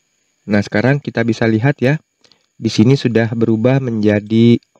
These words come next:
O C enam empat ya, ekor enam empat. Seperti yang kita perintahkan tadi di sini, teman-teman. Jadi akan berubah menjadi E T H satu, sedangkan yang nol nol enam sembilan saya cuman sebut yang angka awal dan apa, eh,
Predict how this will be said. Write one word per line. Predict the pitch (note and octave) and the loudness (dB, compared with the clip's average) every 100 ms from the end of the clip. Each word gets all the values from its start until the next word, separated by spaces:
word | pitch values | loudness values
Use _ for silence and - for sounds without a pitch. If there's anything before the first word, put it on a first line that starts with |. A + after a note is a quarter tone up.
| - | -2
O | A#2 A2+ _ - | 0 0 _ -2
C | C#3 - _ _ _ _ _ _ _ _ _ _ _ | 0 0 _ _ _ _ _ _ _ _ _ _ _
enam | - G#2 G2+ | -6 -2 -2
empat | A2 A#2+ - | -2 -4 -2
ya, | G2 | 0
ekor | G#2 G#2 | 0 -2
enam | G#2 F#2+ F#2+ | -6 -4 -4
empat. | G#2 A#2 _ - _ _ | -4 -4 _ -20 _ _
Seperti | _ - - - - A2+ | _ -12 -10 -8 0 2
yang | G2 G2+ | 0 -6
kita | A2 A2 | -8 -6
perintahkan | G#2 G#2 G2 G2+ G#2+ G2+ | -4 -4 -6 -8 -8 -6
tadi | G#2 | -6
di | A2 | -4
sini, | A2+ A2+ | -2 -2
teman-teman. | G#2 G#2 G#2 G#2 | -2 -6 -4 -2
Jadi | G#2+ A2 B2+ _ _ _ | 0 0 -2 _ _ _
akan | - A2 A#2 A#2 | -8 -4 -2 0
berubah | A2 A#2 B2 | 0 0 0
menjadi | A2+ G#2 A2 | 0 0 -4
E | |
T | A2 | -4
H | G#2 G#2 G#2 | -4 -4 -6
satu, | G#2 A#2 | -6 -10
sedangkan | - A2 G#2+ G#2 G#2+ A2 | -6 -2 -2 -2 -6 -2
yang | G#2+ G#2 - A2+ | 0 -2 -4 -2
nol | A#2+ C3+ | 0 2
nol | A#2 A#2+ - _ | 0 0 -2 _
enam | - G#2 G#2 | -6 -4 -2
sembilan | G#2 G#2 A#2 G#2 B2 - - | 0 2 4 2 -2 -12 -20
saya | _ G#2 G#2+ | _ -2 -2
cuman | G#2+ G#2 G#2 | 0 -2 -2
sebut | - G2 G2+ - | -4 0 0 0
yang | G#2+ G2 F#2+ G2 - - | -2 -2 -2 -6 -12 -10
angka | G2+ - F#2+ | -10 -6 -6
awal | - G2 A2 B2 | -4 -2 0 0
dan | G#2+ G2 - | 0 -4 -6
apa, | F2+ B2+ - - - - _ | -4 -4 -4 -20 -20 -20 _
eh, | - G#2+ G#2 G2+ G#2 | 0 2 2 2 0